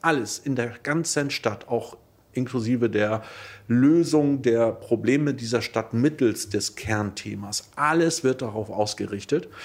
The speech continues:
und die werden so miteinander verbunden, dass sie sich dann ergänzen. So, das ist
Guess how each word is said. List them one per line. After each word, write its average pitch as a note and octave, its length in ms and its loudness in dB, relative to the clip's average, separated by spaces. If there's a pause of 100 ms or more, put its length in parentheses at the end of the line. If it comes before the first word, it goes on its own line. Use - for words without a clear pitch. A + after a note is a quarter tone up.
(240)
und B2 160 0
die C3+ 100 2
werden A#2+ 200 4
so C3 120 2
miteinander A#2+ 380 -2
verbunden, B2+ 560 0
dass A2+ 180 0
sie B2 300 2
sich A2 220 -6
dann A2+ 400 -2
ergänzen. G2+ 600 -4
So, G2+ 160 -2
das - 220 -6
ist - 300 -6